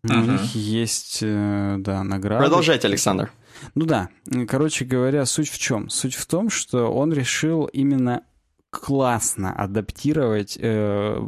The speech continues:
Speaker 1: за-, зарубежные бренды. То есть не просто в тупую перевести, а именно с умом. Ну, то есть это, на самом деле, на, на примерах щас будет крайне понятно. Э, первый пример. Базар. Я, честно, не знаю такого журнала.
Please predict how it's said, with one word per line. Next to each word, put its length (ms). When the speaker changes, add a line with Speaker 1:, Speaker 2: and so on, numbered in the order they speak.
Speaker 1:
за-, 300
зарубежные 600
бренды. 520
То 80
есть 180
не 100
просто 540
в 80
тупую 380
перевести, 640
а 60
именно 440
с 300
умом. 440
Ну, 160
то 80
есть 160
это, 240
на 140
самом 220
деле, 120
на, 260
на 680
примерах 380
щас 200
будет 200
крайне 320
понятно. 500
Э, 160
первый 260
пример. 440
Базар. 680
Я, 220
честно, 260
не 140
знаю 300
такого 320
журнала. 560